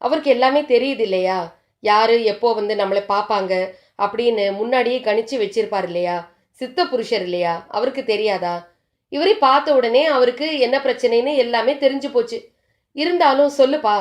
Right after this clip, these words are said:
அப்படின்னு பாபா கேட்குறாரு. உடனே இவரும் சொல்றாரு, தன்னை பற்றி அறிமுகப்படுத்திக்கிறாரு. "ஐயா, நான் வந்து இந்த மாதிரி கச்சேரிகள் எல்லாம் பண்ணிக்கிட்டு இருக்கேன்,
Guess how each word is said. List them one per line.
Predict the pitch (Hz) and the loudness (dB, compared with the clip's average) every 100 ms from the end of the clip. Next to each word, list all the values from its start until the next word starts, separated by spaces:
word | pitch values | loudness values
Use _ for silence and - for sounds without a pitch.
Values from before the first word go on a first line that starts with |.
| 185 - | -4 -8
அப்படின்னு | - 220 226 285 | -4 2 4 4
பாபா | 214 220 | 4 0
கேட்குறாரு. | 233 208 202 190 175 175 - _ _ _ - | -2 -4 -2 -4 -4 -8 -14 _ _ _ 0
உடனே | 269 339 320 | 4 4 4
இவரும் | 240 277 277 | 2 0 0
சொல்றாரு, | 202 196 180 170 - _ _ 233 | -2 0 -2 -6 -12 _ _ 0
தன்னை | 233 247 | 4 4
பற்றி | 240 226 277 269 233 | 2 -6 -2 0 2
அறிமுகப்படுத்திக்கிறாரு. | 214 247 254 202 190 196 190 175 170 - _ _ _ - | 2 0 0 -2 -6 -8 -4 -2 -4 -6 _ _ _ -6
"ஐயா, | 220 240 254 | 0 2 2
நான் | 220 214 | 0 0
வந்து | 220 247 | -2 -2
இந்த | 226 214 | -2 -2
மாதிரி | 202 220 220 220 208 196 | -2 -2 -2 -4 -4 -6
கச்சேரிகள் | 196 202 240 220 214 208 | -6 -2 0 2 2 0
எல்லாம் | 214 208 | 0 -2
பண்ணிக்கிட்டு | 214 214 214 220 | -2 -2 -4 -6
இருக்கேன், | 214 269 233 | -4 -2 -4